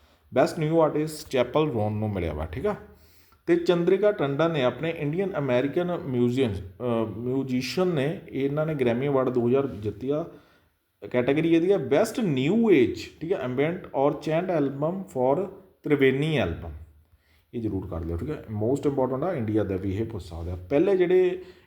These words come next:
ਇੰਡੀਅਨ ਨੇ ਜਿਨ੍ਹਾਂ ਨੂੰ ਗ੍ਰੈਮੀ ਅਵਾਰਡ ਮਿਲਿਆ ਵਾ ਉਹ ਸੀਗੇ ਪੰਡਿਤ ਰਵੀ ਸ਼ੰਕਰ ਉੱਨੀ ਸੌ ਅਠਾਹਠ ਦੇ ਵਿੱਚ, ਉੱਨੀ ਨੰਬਰ ਕੁਐਸਚਨ। ਇਹਨਾਂ ਦੇ ਵਿੱਚੋਂ ਫਸਟ ਬਲੈਕ ਵੂਮਨ ਜਿਹਨੂੰ ਕਿ ਮਿਸਿਜ਼ ਵਰਲਡ ਦੋ ਹਜ਼ਾਰ ਪੱਚੀ ਦਾ ਜਿਹੜਾ ਇਹਨਾਂ ਨੇ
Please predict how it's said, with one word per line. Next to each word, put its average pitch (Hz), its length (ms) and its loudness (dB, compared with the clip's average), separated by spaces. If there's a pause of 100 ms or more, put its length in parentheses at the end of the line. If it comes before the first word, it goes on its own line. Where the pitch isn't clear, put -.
ਇੰਡੀਅਨ 175 300 -2
ਨੇ 170 100 -2
ਜਿਨ੍ਹਾਂ 160 260 0
ਨੂੰ 170 120 -2
ਗ੍ਰੈਮੀ 131 280 2
ਅਵਾਰਡ 139 260 2
ਮਿਲਿਆ 117 280 4
ਵਾ 151 120 2
ਉਹ 135 280 0
ਸੀਗੇ 131 260 -2
ਪੰਡਿਤ 143 800 -6
ਰਵੀ 123 220 0
ਸ਼ੰਕਰ 113 380 -2
ਉੱਨੀ 110 220 -2
ਸੌ 123 160 -4
ਅਠਾਹਠ 87 300 -4
ਦੇ 76 100 -10
ਵਿੱਚ, 76 340 -14
ਉੱਨੀ 156 220 -2
ਨੰਬਰ 92 240 -2
ਕੁਐਸਚਨ। - 320 -12 (1000)
ਇਹਨਾਂ 185 240 2
ਦੇ 214 80 6
ਵਿੱਚੋਂ 190 220 2
ਫਸਟ 214 320 0
ਬਲੈਕ 143 360 4
ਵੂਮਨ 175 640 0
ਜਿਹਨੂੰ 147 320 -4
ਕਿ 151 520 0 (100)
ਮਿਸਿਜ਼ 147 680 -2 (140)
ਵਰਲਡ 147 380 6
ਦੋ 143 480 0
ਹਜ਼ਾਰ 131 280 4
ਪੱਚੀ 113 460 -8
ਦਾ 110 180 0
ਜਿਹੜਾ 107 320 -4
ਇਹਨਾਂ 104 260 -6
ਨੇ 120 200 -10